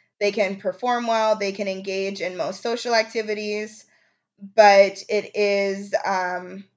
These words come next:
difficult for them. It's more challenging than what it would be for someone who is not experiencing something like this.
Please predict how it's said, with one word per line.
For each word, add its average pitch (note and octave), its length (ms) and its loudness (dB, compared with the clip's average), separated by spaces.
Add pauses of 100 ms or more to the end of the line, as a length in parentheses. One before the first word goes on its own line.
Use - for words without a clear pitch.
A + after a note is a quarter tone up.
(640)
difficult A3 600 0
for F3+ 120 -2
them. A2 240 -4
It's G3+ 280 -8
more G3 180 -4
challenging F#3+ 800 -8
than F#3 200 -8
what F#3 140 0
it F3 80 -4
would F3+ 180 -4
be F3 120 -12
for F#3 120 -10
someone F3+ 320 -10
who G3+ 80 -10
is F#3 160 -12
not F3+ 220 -10
experiencing F3+ 600 -12
something F3+ 300 -16
like G2 220 -14
this. - 320 -16